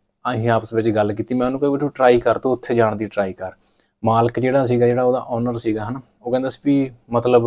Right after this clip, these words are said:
ਉਹ ਕੋਈ interest ਨਹੀਂ ਲੈ ਰਿਹਾ ਸੀ, ਉਹਨੂੰ ਇਹ ਸੀ ਕਿ ਪਤਾ ਨਹੀਂ ਬੰਦੇ ਨੇ ਆਉਣਾ ਕਿ ਨਹੀਂ ਆਉਣਾ ਜਾਂ ਕਿੱਦਾਂ। ਫਿਰ ਲਿੰਕ ਬਣਾ ਕੇ ਅਸੀਂ ਇੱਕ lawyer ਲੱਭਿਆ ਉੱਥੇ,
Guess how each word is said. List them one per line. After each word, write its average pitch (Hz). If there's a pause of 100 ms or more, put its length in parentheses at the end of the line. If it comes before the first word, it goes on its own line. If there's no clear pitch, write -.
(520)
ਉਹ 143
ਕੋਈ 151
interest 139
ਨਹੀਂ 131
ਲੈ 101
ਰਿਹਾ 104
ਸੀ, 107
ਉਹਨੂੰ 131
ਇਹ 139
ਸੀ 127
ਕਿ 135
ਪਤਾ 127
ਨਹੀਂ 131
ਬੰਦੇ 120
ਨੇ 120
ਆਉਣਾ 113
ਕਿ 113
ਨਹੀਂ 117
ਆਉਣਾ 113
ਜਾਂ 107
ਕਿੱਦਾਂ। 104 (560)
ਫਿਰ 123 (400)
ਲਿੰਕ 131
ਬਣਾ 123
ਕੇ 117
ਅਸੀਂ 120
ਇੱਕ 120
lawyer 104
ਲੱਭਿਆ 117
ਉੱਥੇ, -